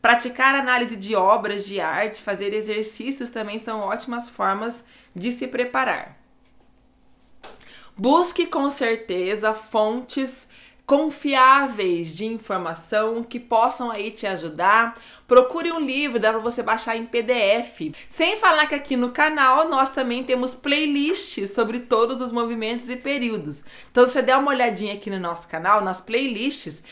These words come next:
tem playlist de arte antiga, arte medieval, renascimento e barroco, século dezoito, modernismo, até arte contemporânea. Dentro dessas playlists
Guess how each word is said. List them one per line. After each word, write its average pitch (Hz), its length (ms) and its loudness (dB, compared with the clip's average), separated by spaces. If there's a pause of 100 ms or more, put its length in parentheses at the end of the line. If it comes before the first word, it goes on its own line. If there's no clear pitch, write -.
(140)
tem 247 240 4
playlist 247 580 0
de 185 220 -4
arte 180 340 0
antiga, 233 540 -4
arte 196 320 -2
medieval, 175 840 2 (200)
renascimento 196 720 -4
e - 20 -6
barroco, 220 720 2
século 190 340 -4
dezoito, 233 800 0 (240)
modernismo, 208 800 0
até 214 260 -2
arte 254 340 4
contemporânea. 247 760 -4
Dentro 262 340 -4
dessas 240 360 -6
playlists 196 800 -6